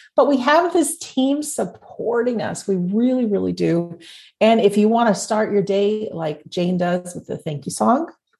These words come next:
I think that's great advice. I am really left with the power of asking. Boy, I tell you what, we human beings, or at least I know this human being, goes through life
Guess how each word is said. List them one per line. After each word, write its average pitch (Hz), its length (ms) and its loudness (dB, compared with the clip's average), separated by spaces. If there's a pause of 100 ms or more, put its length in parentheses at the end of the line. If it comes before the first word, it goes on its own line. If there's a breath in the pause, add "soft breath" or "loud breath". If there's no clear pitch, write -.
I - 60 -8
think 127 200 -6
that's - 180 -6
great 190 480 0
advice. 196 560 2 (580 soft breath)
I 196 120 4
am 165 280 0
really 233 380 4
left 147 340 -6
with - 140 -12
the - 60 -14
power 147 400 -8
of 131 200 -10 (120)
asking. 135 720 -10 (380)
Boy, 165 180 6
I 175 80 6
tell 175 260 2
you 156 140 2
what, 151 380 0
we 180 400 -2 (340)
human 160 240 2
beings, 147 420 2
or 151 40 0
at 151 80 -2
least 147 260 -2
I 147 80 2
know 143 140 2
this 160 200 0
human 139 280 -4
being, 135 240 -4
goes 135 320 0
through 147 220 -2
life 143 340 -4